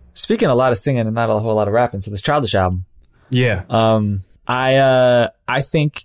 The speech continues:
Speaker 1: I don't, I don't know how I'm gonna ultimately, I, I gotta let this live a little bit more. Um, I, I suspect this will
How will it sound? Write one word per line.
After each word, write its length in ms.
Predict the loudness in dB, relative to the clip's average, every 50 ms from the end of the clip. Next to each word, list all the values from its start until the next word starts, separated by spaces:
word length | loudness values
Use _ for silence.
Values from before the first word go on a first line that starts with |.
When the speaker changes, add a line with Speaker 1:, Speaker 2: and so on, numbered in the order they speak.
| _ -4
Speaker 1:
I 60 | -2 -2
don't, 140 | -2 -4 _ -4
I 80 | -2 0
don't 120 | 2 2
know 120 | 2 2 2
how 100 | 2 0 0
I'm 60 | 0 0
gonna 160 | 0 0 0
ultimately, 540 | 0 -2 -2 -4 -6 -4 -4 -4 -6 -8 -10 -10 -10 -8 -6
I, 160 | -4 -4 -2 0
I 80 | 0 2
gotta 140 | 2 2
let 120 | 2 2 0
this 180 | 0 -2 0
live 140 | 2 2 2 2
a 20 |
little 180 | 2 2 2 0
bit 100 | 0 0
more. 400 | 0 2 2 2 2 0 -2 -6 _ _ _ -4
Um, 300 | -2 0 0 -2 -4 _ _ -4
I, 260 | -2 0 0 0 0 -2
I 160 | -2 -2 -2 0
suspect 680 | 0 -2 -2 -2 -2 -4 -2 0 0 0 0 -2 -4 -2
this 220 | -2 -2 -2 0
will 240 | 0 0 0 0